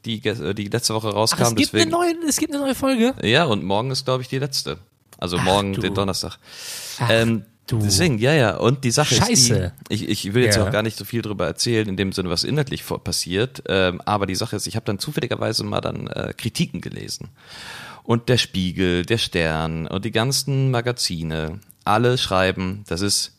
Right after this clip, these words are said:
Speaker 1: das Beste, was die deutsche Comedy in den letzten Jahren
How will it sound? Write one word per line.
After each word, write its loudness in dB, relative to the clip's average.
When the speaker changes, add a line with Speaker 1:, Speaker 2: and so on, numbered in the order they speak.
Speaker 1:
das -2
Beste, 2
was -4
die -2
deutsche 0
Comedy 0
in -14
den 0
letzten 0
Jahren 2